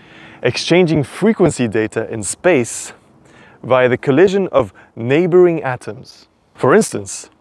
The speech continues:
this happens when sound travels in the air. An everyday example of vibrations is a ripple in a lake. However, audible sound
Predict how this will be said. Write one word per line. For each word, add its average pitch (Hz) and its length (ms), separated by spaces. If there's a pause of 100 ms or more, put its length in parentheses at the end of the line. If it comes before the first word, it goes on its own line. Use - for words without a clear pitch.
(140)
this 175 200
happens 170 360
when 123 200
sound 165 380
travels 135 360
in 117 100
the 104 220
air. 92 260 (880)
An 113 140
everyday 160 420
example 127 480
of 107 80
vibrations 110 840 (280)
is 120 100
a 117 100
ripple 117 560 (200)
in 110 100
a 104 40
lake. 90 420 (480)
However, 117 500 (500)
audible 170 400
sound 139 680